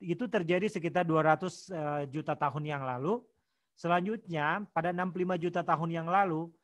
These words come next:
mulai terbentuk benua-benua. Mulai dari ada benua yang ini, Amerika Utara, Eropa, do-, kontinen Eropa, kontinen Asia, masih ada di ba-, dekat dengan kutub utara.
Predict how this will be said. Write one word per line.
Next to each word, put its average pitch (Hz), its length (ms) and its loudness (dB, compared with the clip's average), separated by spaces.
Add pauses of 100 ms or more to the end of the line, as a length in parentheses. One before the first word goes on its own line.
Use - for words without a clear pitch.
(200)
mulai 180 320 2
terbentuk 165 400 -2
benua-benua. 160 880 0 (1040)
Mulai 151 320 -4
dari 156 160 0
ada 156 240 2
benua 156 800 2
yang 147 240 -4
ini, 170 160 -2
Amerika 147 480 -2
Utara, 147 480 2 (720)
Eropa, 147 560 2 (640)
do-, 131 160 -10
kontinen 147 560 -2
Eropa, 143 480 2
kontinen 151 560 -2
Asia, 156 480 2 (560)
masih 147 320 -4
ada 143 80 -2
di 139 160 -2
ba-, 143 240 2
dekat 143 400 -2
dengan 139 320 -6
kutub 143 240 -6
utara. 143 480 2